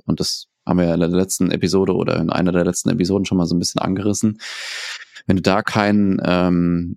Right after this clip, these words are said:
Beziehungspartner hast, freundschaftlich oder partnerschaftlich, ist egal, ähm,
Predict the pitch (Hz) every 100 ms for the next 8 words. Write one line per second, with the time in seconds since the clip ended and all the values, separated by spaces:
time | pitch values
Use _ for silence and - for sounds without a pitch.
0 | - 95 87 92 - 113 104 - - 110
1 | 101 92 87 98 147 - - 98 95 95
2 | - 90 92 - 95 98 101 104 - 92
3 | 87 - 90 92 110 - _ _ _ _
4 | _ - 95 90 90 90 87 85